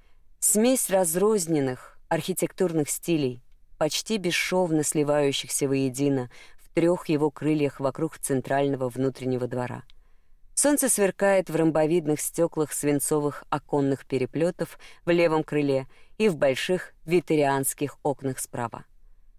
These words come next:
По идее, все это не должно гармонировать, но выглядит изысканно и красиво. На подъездной дорожке четыре машины и тележка для гольфа. Даже отсюда Ким слышно, что в бассейне плещутся люди.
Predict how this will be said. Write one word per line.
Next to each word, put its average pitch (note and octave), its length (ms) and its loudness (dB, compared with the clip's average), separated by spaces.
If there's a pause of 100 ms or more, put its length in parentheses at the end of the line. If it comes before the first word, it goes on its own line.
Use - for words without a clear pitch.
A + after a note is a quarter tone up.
(180)
По E3+ 180 2
идее, F#3 280 2
все - 220 -2
это D3 200 0
не C#3 120 2
должно C3+ 680 0
гармонировать, C#3 920 -2 (400)
но D#3 200 4
выглядит C3+ 640 -2
изысканно B2 640 -2
и A#2+ 40 -4
красиво. - 560 -8 (840)
На G#3+ 120 4
подъездной G#3 520 2
дорожке F#3 480 0
четыре F3 380 0
машины D#3+ 600 2
и F#3+ 120 -2
тележка D3 460 0
для D3 180 0
гольфа. B2 460 -8 (460)
Даже G3 260 0
отсюда C3+ 400 -2
Ким B2+ 280 -4
слышно, C#3 560 -4 (320)
что - 240 0
в D#3+ 60 -4
бассейне G#3+ 600 0
плещутся D3+ 640 -2
люди. C3 380 -6